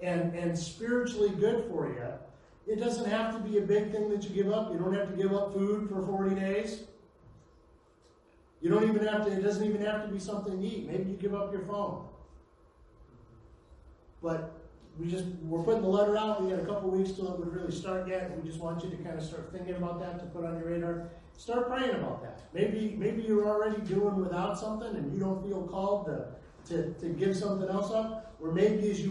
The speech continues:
pray about it, maybe God really speaks to you and you say, "You know what, I, I, I need that.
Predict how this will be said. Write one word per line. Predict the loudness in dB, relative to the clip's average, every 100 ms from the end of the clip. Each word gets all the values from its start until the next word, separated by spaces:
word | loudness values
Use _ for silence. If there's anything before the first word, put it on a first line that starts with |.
| 0
pray | 2 2
about | 2 2 2
it, | 0
maybe | -2
God | 0 0 0 0
really | -2 -2
speaks | -2 -4 -4
to | -4
you |
and | 0
you | 0
say, | -2
"You | -4
know | -2
what, | -2 0
I, | -2 -2 -4 -4 -4 -4 -6 -6
I, | -6
I | -2
need | 0 0
that. | -2 -8 -12